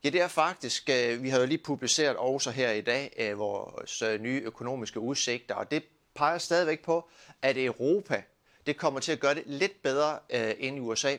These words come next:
på det makroøkonomiske plan. Og det, øh, taler jo sådan set for, at der kan være risikovillighed, og der ikke er behov for så meget efterspørgsel efter sikker havn-dollaren. Øh, og derfor kan vi få et lidt pres, øh, på den amerikanske dollar.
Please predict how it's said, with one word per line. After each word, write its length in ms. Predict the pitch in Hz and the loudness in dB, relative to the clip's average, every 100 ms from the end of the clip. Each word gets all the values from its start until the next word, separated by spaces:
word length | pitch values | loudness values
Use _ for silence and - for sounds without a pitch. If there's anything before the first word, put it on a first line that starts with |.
| - | -2
på 120 | 127 | 0
det 180 | 110 95 | 0 0
makroøkonomiske 800 | 117 139 117 120 123 113 - 101 | -2 -2 -8 -8 -8 -8 -10 -8
plan. 340 | 110 120 101 _ _ _ - - - - | -4 -4 -6 _ _ _ -20 -20 -18 -4
Og 160 | 135 | 0
det, 320 | 202 202 143 | 4 6 4
øh, 60 | 113 | 2
taler 320 | - 139 120 | 2 2 2
jo 60 | 110 | 0
sådan 180 | 147 135 | -2 0
set 200 | 143 131 | -2 0
for, 160 | 139 | 0
at 80 | 131 | 0
der 60 | 101 | -4
kan 180 | - | -8
være 220 | 110 104 98 - | -4 -2 -4 -4
risikovillighed, 880 | 120 156 127 131 110 123 127 127 131 | -2 -2 -4 -6 -4 -4 -4 -2 -2
og 80 | 113 | 0
der 80 | 110 | 0
ikke 180 | 127 | 0
er 40 | 127 - _ | -4 -10 _
behov 300 | 127 117 127 | -2 2 2
for 160 | 131 131 | 2 -2
så 140 | - | 0
meget 380 | 104 104 113 131 - - _ | 0 2 4 2 -4 -20 _
efterspørgsel 640 | 131 151 98 - 117 120 107 | -2 -2 -6 -4 -4 -2 -4
efter 240 | 117 - | -4 -4
sikker 340 | 110 - 120 107 | -6 -4 -2 0
havn-dollaren. 760 | 120 135 107 98 104 107 107 90 _ - - - - - - - | 0 -2 -4 -4 -2 -2 -4 -8 _ -20 -20 -20 -20 -20 -16 0
Øh, 180 | 127 123 | 2 2
og 140 | 139 190 | 0 0
derfor 500 | 196 - 170 170 - | 0 4 4 4 -2
kan 200 | - 131 | -2 0
vi 220 | 120 113 - | 0 -6 -8
få 260 | - 147 | -2 0
et 120 | 120 - | 0 -2
lidt 280 | 123 151 | -4 -4
pres, 420 | - 131 151 - - - | 0 0 0 -4 -8 -4
øh, 220 | 117 104 | -2 -2
på 140 | - | -4
den 120 | 127 127 | -6 -4
amerikanske 600 | 107 107 127 131 123 113 | -6 -4 -2 -4 -4 -6
dollar. 400 | 107 98 110 | -4 -2 -2